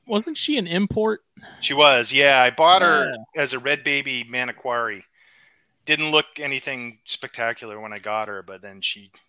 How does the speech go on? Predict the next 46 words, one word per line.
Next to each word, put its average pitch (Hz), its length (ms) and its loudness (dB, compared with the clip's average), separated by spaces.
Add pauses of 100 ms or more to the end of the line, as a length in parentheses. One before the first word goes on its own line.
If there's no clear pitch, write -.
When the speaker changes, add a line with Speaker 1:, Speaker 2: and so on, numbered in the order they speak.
Speaker 2:
you 104 80 -20
know, 92 200 -18 (240)
obviously 101 360 -10
turned 98 260 -18
into 95 180 -20
this. 90 260 -10
I 120 60 -12
got 117 180 -4
really 101 180 -12
lucky. 90 400 -16 (1160)
Speaker 1:
See, 180 140 -6
that's 220 200 0
why 208 260 2
one 160 420 -10
of 156 80 -12
the 135 60 -18
things 151 200 -12
I 131 60 -10
love 135 240 -6
about 120 220 -14
chondros, 131 500 -10
though, 110 160 -14
is 110 160 -16
you 117 100 -16
can, 110 320 -14 (1200)
it's - 380 -18
that, 131 280 -8
that 127 180 -6
lottery 123 720 -4 (220)
sort 127 260 -10
of 117 80 -8
effect 123 500 -8
where 117 100 -18
it's - 160 -20
like 113 180 -12
you 117 120 -12
can 120 180 -14
get 120 200 -8
something 120 300 -10
that 120 120 -12
may 120 180 -8
not 117 280 -12
look 127 200 -8
like 113 160 -14
anything 113 600 -12
special. 117 720 -10